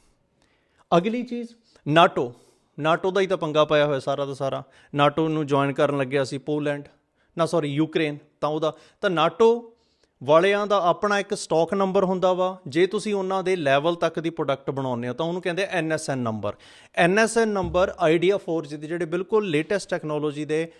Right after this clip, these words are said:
ਡਰੋਨਸ ਬਣੇ ਆ ਉਹਨਾਂ ਨੂੰ ਮਿਲ ਗਿਆ। ਜਿਵੇਂ ਆਪਾਂ ਆਈ ਐਸ ਓ, ਆਈ ਐਸ ਓ ਕਹਿੰਦੇ ਜਾਂ ਆਈ ਐਸ ਆਈ ਮਾਰਕ ਕਹਿੰਦੇ ਆ, ਮਤਲਬ ਕੋਈ ਇੱਕ ਖਾਸ ਚੀਜ਼ ਆ ਜਿਹੜੀ ਪੈਰੀਮੀਟਰ ਦੇ ਉੱਪਰ ਸਹੀ ਉਤ-, ਉਤਰਦੀ ਆ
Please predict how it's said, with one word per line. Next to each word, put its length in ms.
ਡਰੋਨਸ 420
ਬਣੇ 220
ਆ 60
ਉਹਨਾਂ 260
ਨੂੰ 140
ਮਿਲ 240
ਗਿਆ। 240
ਜਿਵੇਂ 220
ਆਪਾਂ 220
ਆਈ 220
ਐਸ 180
ਓ, 220
ਆਈ 220
ਐਸ 220
ਓ 60
ਕਹਿੰਦੇ 300
ਜਾਂ 120
ਆਈ 200
ਐਸ 160
ਆਈ 100
ਮਾਰਕ 280
ਕਹਿੰਦੇ 300
ਆ, 80
ਮਤਲਬ 280
ਕੋਈ 180
ਇੱਕ 180
ਖਾਸ 380
ਚੀਜ਼ 280
ਆ 160
ਜਿਹੜੀ 540
ਪੈਰੀਮੀਟਰ 540
ਦੇ 100
ਉੱਪਰ 180
ਸਹੀ 300
ਉਤ-, 260
ਉਤਰਦੀ 500
ਆ 60